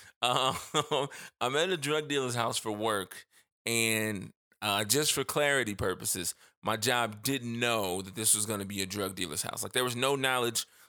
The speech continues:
of, of me or the person I was with or anybody in the company <laughs> that we were going to a drug dealer's house prior to getting there. In fact, within the first few minutes of being there, um, we still didn't know. But then you start to see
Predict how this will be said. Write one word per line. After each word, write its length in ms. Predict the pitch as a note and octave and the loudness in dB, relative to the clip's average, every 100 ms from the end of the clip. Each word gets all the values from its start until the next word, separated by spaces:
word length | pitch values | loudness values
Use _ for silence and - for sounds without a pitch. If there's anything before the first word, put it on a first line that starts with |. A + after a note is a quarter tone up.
| _ | _
of, 360 | - A2 G#2+ F#2+ | -2 -2 -2 -4
of 240 | - G2 F#2 | -4 -4 -6
me 560 | B2 E3+ E3 D3+ C#3 _ _ - | -4 -2 0 -2 -4 _ _ -6
or 100 | G#2+ | -2
the 80 | G2+ | -2
person 380 | B2 A#2 A#2 | 0 0 0
I 60 | G2+ | -2
was 220 | F#2+ G#2+ | -2 -4
with 440 | A#2+ C#3 C#3 A#2+ - _ _ - | -2 0 0 -2 -8 _ _ -4
or 460 | G#2+ G#2+ G2+ G2+ G2 - | 0 2 2 2 0 -2
anybody 540 | D3 E3+ D3 C#3 C3 B2+ | -2 0 2 2 4 2
in 100 | A#2+ | 0
the 60 | |
company 680 | A2+ B2 A2+ - - G#2+ G2 - | 0 -2 0 -2 -2 -4 -4 -10
<laughs> 120 | - | -8
that 120 | - A#2 | 0 0
we 100 | A#2 | 2
were 140 | A2+ | 0
going 380 | G#2+ A#2+ C3 B2+ | 0 0 2 0
to 180 | B2+ A#2 | 0 0
a 60 | |
drug 280 | G#2+ A2+ A2+ | 2 0 2
dealer's 280 | G#2 G2+ G2+ | 0 0 0
house 260 | G2+ G#2 | 0 0
prior 420 | - - B2 C3+ B2+ | -2 0 2 2 0
to 140 | B2+ | -2
getting 320 | A2+ A2 G2+ | -2 -2 -4
there. 260 | F2+ - - _ - | -4 -6 -8 _ -8
In 100 | C3+ C3+ | -6 0
fact, 300 | E3 D3+ B2+ | 2 2 -2
within 200 | C3+ D3+ | -2 -2
the 80 | |
first 220 | C#3+ C#3 C#3 | 0 0 0
few 160 | D3 | -2
minutes 260 | E3+ G3+ C3+ | -2 0 0
of 100 | C3 | 0
being 280 | F#3 G#3 C3+ | 0 -2 0
there, 320 | G#2+ G#2+ B2 - _ _ - | 2 2 0 -6 _ _ -4
um, 320 | A#2 A#2 A2+ | 0 2 0
we 100 | B2+ | 0
still 240 | C#3+ A3 A3 | 0 0 0
didn't 240 | B2+ A2+ | 0 0
know. 160 | G2 G2+ | -2 0
But 240 | F3 G3 | -4 -2
then 240 | A3+ A3 | 0 0
you 100 | F#3+ | 2
start 320 | F3+ - D3 - | 2 2 2 2
to 80 | |
see 420 | C#3 C#3+ C3 B2 | 2 2 0 -4